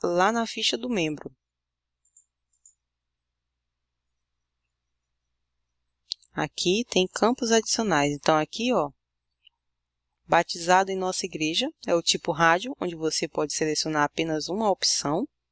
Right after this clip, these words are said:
Vamos aqui em editar. Lembrando que temos tutoriais ensinando como você editar todas essas informações aqui.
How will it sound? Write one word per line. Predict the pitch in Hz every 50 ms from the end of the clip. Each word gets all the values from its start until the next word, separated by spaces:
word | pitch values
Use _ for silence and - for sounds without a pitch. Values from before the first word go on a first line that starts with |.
| _ _ _ _ _ _ _ _ _ _ _ _ _ _
Vamos | - 147 151 151
aqui | 147 151 156 - - 151
em | 147 147 147 143
editar. | 143 143 - - - - 208 240 285 - _ _ _ _ _ _ _ _ _ _ _ _ _ -
Lembrando | 156 160 151 151 156 151 147 -
que | - 180
temos | - - 165 185 214 -
tutoriais | - 208 - - 165 160 156 151 151 165 190 185
ensinando | 180 170 - - - - 151 147 143
como | - - - 165 170 175
você | 160 160 - - - 156 156 156 - _ - - - _ _ _ _ - - - _ _ _ _ _ _ _ _ _ _ -
editar | 165 151 - 160 - - - 156 180
todas | - - - 185 196 196 180
essas | 180 - - 170 160
informações | 160 156 - 156 151 143 151 156 - - 156 160
aqui. | 175 196 - - 240 269 320